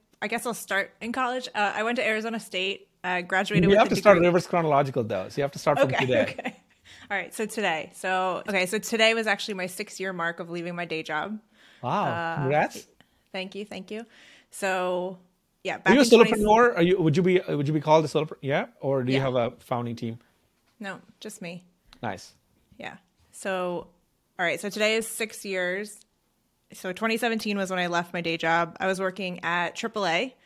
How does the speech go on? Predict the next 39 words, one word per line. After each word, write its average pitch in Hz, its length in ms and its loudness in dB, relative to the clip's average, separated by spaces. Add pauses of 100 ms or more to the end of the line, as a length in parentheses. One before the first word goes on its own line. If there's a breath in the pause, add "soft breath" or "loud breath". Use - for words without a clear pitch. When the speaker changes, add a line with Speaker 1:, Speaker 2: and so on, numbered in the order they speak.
(180 soft breath)
Speaker 1:
uh, 135 60 -8
Speaker 2:
Yeah. 156 140 -2
Speaker 1:
like, - 140 -12
the 190 60 -18
towing 190 280 -4
company. 226 360 -10 (280 loud breath)
Speaker 2:
Right. 135 160 4
Speaker 1:
Um, 175 420 -6 (300)
I 202 80 0
was 202 100 -2
helping 196 560 -4 (140)
run 185 180 -2
Speaker 2:
I'm 160 80 0
a - 20 2
Speaker 1:
paid 196 120 0
Speaker 2:
proud 147 140 8
Speaker 1:
ads 156 80 6
for 143 80 0
Speaker 2:
member. 139 380 4 (120)
Speaker 1:
them. 190 160 0
Speaker 2:
<laughs> - 40 -16 (180)
I 123 100 2
love, 127 240 4
I 120 140 -2
love 135 140 0
triple 120 220 -4
A. 107 80 -4
Speaker 1:
<laughs> - 0 -
That's - 120 -2
Speaker 2:
Yeah. 123 100 0
Speaker 1:
great. 226 420 -10 (260 loud breath)
It's - 80 -20
a - 40 -18
good 240 160 -4
company. 240 420 -6 (100)
<laughs> - 840 -6
Um, 190 580 -2 (200)
and 208 100 -2
so, 226 460 2